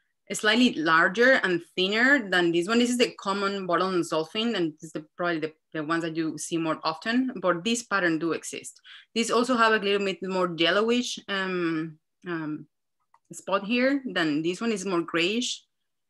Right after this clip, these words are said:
They're smaller, I will say, and grayer than, than these guys. So there are these morphological things that they evolve and, like, in, in, in parallel with other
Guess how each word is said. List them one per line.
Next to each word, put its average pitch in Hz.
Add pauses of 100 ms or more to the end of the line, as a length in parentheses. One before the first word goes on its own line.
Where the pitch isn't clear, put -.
(220)
They're 247
smaller, 214
I 254
will 233
say, 233
and 170
grayer 202
than, 202
than 196
these 208
guys. 247 (400)
So -
there 262
are 269
these 262
morphological 208
things 185
that 170 (260)
they 180 (360)
evolve 196
and, 175
like, 165
in, 160
in, 160
in 170
parallel 185
with 160
other 156